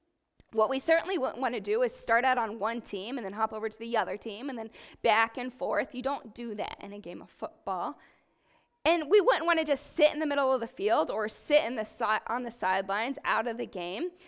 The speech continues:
No, we'd want to get in the game, to stay in the game, because we know where this game is headed,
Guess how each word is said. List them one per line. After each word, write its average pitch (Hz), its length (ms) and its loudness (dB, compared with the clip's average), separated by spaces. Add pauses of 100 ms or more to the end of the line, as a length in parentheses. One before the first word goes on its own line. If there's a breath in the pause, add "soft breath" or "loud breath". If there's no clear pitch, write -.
(160 loud breath)
No, 320 120 4
we'd 339 160 0
want 349 200 2
to 302 120 -4 (120)
get 330 280 0
in 311 180 2
the 330 80 0
game, 285 340 0
to 233 80 -4
stay 311 480 0
in 311 120 -2
the 269 80 -2
game, 240 260 -4
because 262 300 -8
we 277 100 -6
know 320 240 2
where 339 160 0
this 294 260 -6
game 277 300 2
is - 160 -4
headed, 254 500 2